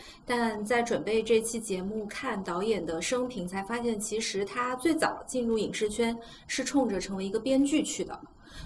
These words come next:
所以待会儿我们在聊这两部影片的时候，其实也可以聊一聊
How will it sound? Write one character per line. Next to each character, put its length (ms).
所 180
以 140
待 180
会 120
儿 40
我 40
们 120
在 180
聊 220
这 160
两 200
部 100
影 160
片 200
的 120
时 160
候， 120
其 160
实 160
也 180
可 220
以 200
聊 200
一 100
聊 280